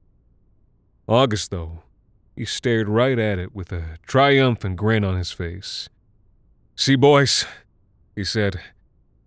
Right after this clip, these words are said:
"God is lighting our way to Bate. The angels are on our side." August and I mounted our horses,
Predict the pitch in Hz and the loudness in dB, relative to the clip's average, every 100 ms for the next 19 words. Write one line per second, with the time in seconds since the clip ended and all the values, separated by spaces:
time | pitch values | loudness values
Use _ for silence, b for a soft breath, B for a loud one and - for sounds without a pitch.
0 | 95 101 147 160 113 135 147 139 131 131 | -4 4 4 4 4 4 4 4 4 4
1 | 120 104 98 73 - - - _ _ _ | 2 0 -4 -6 -12 -14 -14 _ _ _
2 | _ _ 107 120 139 123 104 98 107 110 | _ _ 0 2 4 2 0 2 2 4
3 | 107 104 - 117 98 87 82 - - _ | 2 2 2 0 0 -2 -6 -14 -20 _
4 | _ _ _ _ _ _ _ _ 117 127 | _ _ _ _ _ _ _ _ 2 4
5 | 123 120 113 117 113 123 127 117 110 113 | 2 2 2 4 4 4 4 2 2 2
6 | 107 - 82 - | 0 -4 -6 -8